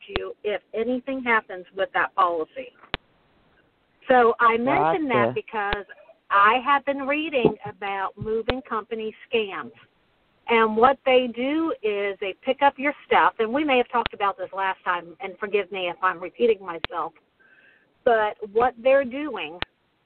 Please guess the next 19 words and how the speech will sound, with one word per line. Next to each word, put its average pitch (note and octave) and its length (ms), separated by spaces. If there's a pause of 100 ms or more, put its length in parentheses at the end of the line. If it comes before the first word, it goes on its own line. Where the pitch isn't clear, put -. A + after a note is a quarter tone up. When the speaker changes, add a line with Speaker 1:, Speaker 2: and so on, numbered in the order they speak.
(140)
Speaker 1:
and G3 260
it F#3+ 140
just G3 220
blows G3 320
my F#3+ 180
mind, G3 520
but G#3 240 (840)
they A3 160
pick C4 260
up C#4+ 160
your A#3 140 (140)
stuff. F#3+ 300 (100)
You've, G#3 300 (520)
you've A3 480 (420)
entered C4 360
into C#4 340
an C4+ 100
agreement. A3+ 880
They'll G#3+ 360